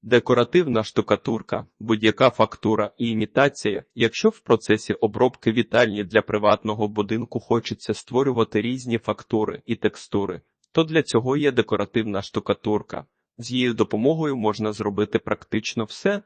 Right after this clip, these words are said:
наприклад, імітацію кам'яної або дерев'яної стіни, мармуру. Великий плюс декоративної штукатурки: вона маскує невеликі дефекти стіни і не дає ніяких швів, поверхня буде цілісною. Для класичного інтер'єру венеціанська штукатурка,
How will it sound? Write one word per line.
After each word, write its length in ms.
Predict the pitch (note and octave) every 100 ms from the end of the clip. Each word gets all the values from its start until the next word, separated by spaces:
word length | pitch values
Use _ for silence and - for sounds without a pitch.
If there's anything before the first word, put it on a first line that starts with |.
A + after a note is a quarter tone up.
| -
наприклад, 680 | A2+ - B2+ - G2+ - _
імітацію 720 | A2+ G#2+ - A2 - - G#2
кам'яної 680 | - A2 A2 A#2+ C#3+ C3+ -
або 240 | G2+ G#2
дерев'яної 680 | G2+ - G2+ G2+ C3+ A#2 G2
стіни, 480 | - - G#2 A2 A2+ -
мармуру. 680 | G#2+ G#2+ G#2 G2+ G#2+ G#2 -
Великий 440 | A2 A2+ G#2+ G#2+
плюс 340 | G2 A2 A#2+ -
декоративної 720 | C#3+ A2+ G#2 A#2 G#2+ A2 G#2
штукатурки: 880 | - A2+ - G2+ - G2+ - E2+ - _ _
вона 280 | A2+ A#2 A#2
маскує 500 | A#2 A2+ - G#3 G#3
невеликі 520 | F3+ D#3 B2+ A#2 -
дефекти 520 | G#2+ G#2+ A2 G#2 - G#2
стіни 400 | - G#2+ A#2+ G3 -
і 80 | A#2
не 140 | A#2
дає 320 | A2 G#2+ A#2+
ніяких 480 | B2 A2+ A2 - G#2+
швів, 360 | - - A2+ D3+ _ _
поверхня 520 | A2 G2+ - - G#2+
буде 320 | G#2 A2 G#2
цілісною. 760 | - - G#3 A2+ - G2+ F2+ E2+ _ _ -
Для 160 | A2
класичного 800 | G#2+ G#2 G2+ A#2 - - G#2+ A#2
інтер'єру 600 | A2 - A#2 A#2 C3+ A2+
венеціанська 680 | G#2 G#2+ G#2+ - G2+ - -
штукатурка, 840 | - - - G2+ - G#2+ G#2+ F#2